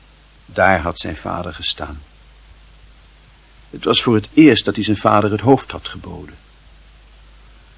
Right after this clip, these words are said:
De wellust van het gelijk hebben was vervlogen. Hij hield er een schrijnend verongelijkt zijn uit over. Een gevoel van miskenning.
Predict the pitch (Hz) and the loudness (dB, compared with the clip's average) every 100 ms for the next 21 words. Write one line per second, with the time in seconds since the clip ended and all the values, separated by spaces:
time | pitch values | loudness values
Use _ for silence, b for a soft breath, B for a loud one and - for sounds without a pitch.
0 | - 107 101 147 131 117 - 131 110 - | -4 2 8 10 10 6 2 0 0 2
1 | 110 123 123 - 120 110 107 - 98 90 | 6 6 6 4 4 4 2 0 -4 2
2 | 113 101 78 - - - - - - - | 4 4 0 -10 -18 -20 -20 -20 -20 -8
3 | 98 117 113 110 98 - - 127 123 120 | 2 4 4 2 2 4 4 8 8 8
4 | 117 104 - 139 139 - 104 87 - - | 4 0 2 4 4 4 0 0 0 0
5 | 82 73 71 82 85 - - - - - | 0 -6 -12 -12 -12 -14 -20 -20 -20 -20
6 | - - - 120 107 98 151 131 127 127 | -20 -20 -6 -2 -2 8 8 10 8 6
7 | - - 143 92 - | 4 4 4 4 -2